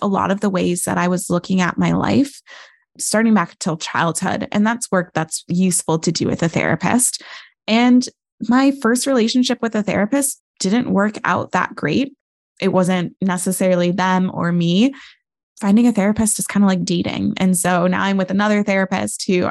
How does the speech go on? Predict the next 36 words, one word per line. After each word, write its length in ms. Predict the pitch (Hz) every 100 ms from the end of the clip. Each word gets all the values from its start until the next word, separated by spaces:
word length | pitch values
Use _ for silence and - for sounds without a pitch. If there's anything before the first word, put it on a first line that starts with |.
| -
I'm 340 | 185 175 175 - _ _ _ _
liking 440 | 202 190 190 202 180
a 80 | 196
lot 280 | 175 165 -
more. 400 | 170 170 175 202
And 300 | - 180 170
I 100 | 175
feel 260 | - 165
like 280 | 170 180 - _ _
her 120 | - 185
style 380 | - 175 170
and 100 | 170
approach 500 | 170 - 190 202 202
is 200 | - 185
more 200 | 180 175
suited 460 | 170 - 175 156 -
to 320 | - 175 170
what 300 | 170 175 -
I 160 | - -
need. 460 | 160 - - 214 - _ _ _ _ _ _ _
But 320 | 220 190 175 _ _
that 360 | - 202 196 - -
whole 260 | 208 175 180
therapy 640 | - 165 170 - 170 196 -
thing 260 | 165 175
is 140 | 196 180
a 60 |
story 340 | 208 170 160 233
for 340 | - 170 175 -
another 580 | 202 190 180 170 165 170
day. 560 | - - - - 294 - - - _ _ _ _ _ _ _ _
Another 500 | 220 214 208 208 226
piece 240 | 226 220 220
of 100 | 214
support 460 | 226 220 196 208 196
is 300 | 196 196